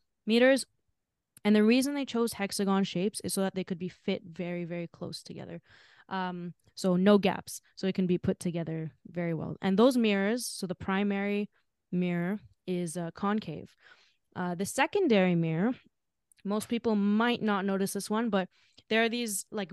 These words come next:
booms that come off of the edges of the primary mirror, and they kind of align at this point, like a triangle point in front of it. And that dot over there, that's the secondary mirror. So there's another one across this big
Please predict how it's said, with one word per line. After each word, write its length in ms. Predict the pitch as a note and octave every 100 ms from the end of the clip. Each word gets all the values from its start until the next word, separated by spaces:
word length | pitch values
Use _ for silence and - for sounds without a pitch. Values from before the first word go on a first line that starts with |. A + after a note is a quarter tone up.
| D#3
booms 440 | B3 C4 G#3 E3+
that 160 | F3+ -
come 260 | - G3+ G3
off 200 | G3 A3
of 120 | F3+
the 140 | F#3+
edges 480 | F3 F3 G#3+ A#3+ - F3+
of 100 | E3+
the 80 |
primary 440 | E3+ F#3+ G#3+ A#3 C4
mirror, 300 | C4+ D4 D4
and 160 | G3+ F#3
they 120 | F3+
kind 260 | - F#3+
of 60 | F#3
align 480 | F3 F3+ G#3+ A#3+ A#3+ - - _ -
at 140 | F#3+
this 140 | F#3 -
point, 280 | - A3 -
like 120 | F#3
a 60 | F3+
triangle 440 | - F3 F3 E3+
point 300 | - F3 F#3
in 100 | E3+
front 280 | - E3+ F#3+
of 60 | A#3
it. 160 | C#4 - _ _ _ _ _ _ _
And 420 | G3+ G3+ G3+ G3 G3
that 240 | A#3 F#3+
dot 200 | G#3 G3+
over 220 | G3 F#3
there, 220 | F#3 E3+
that's 240 | E3 F#3+ -
the 100 | F3+
secondary 600 | - F#3 F#3 E3 E3 D#3+
mirror. 220 | D3+ D#3
So 120 | -
there's 160 | F3 F3
another 320 | F3+ G#3 G#3+
one 200 | F3+ F3
across 580 | - - G3 F#3 F3 -
this 220 | F3 -
big 320 | E3+ E3 -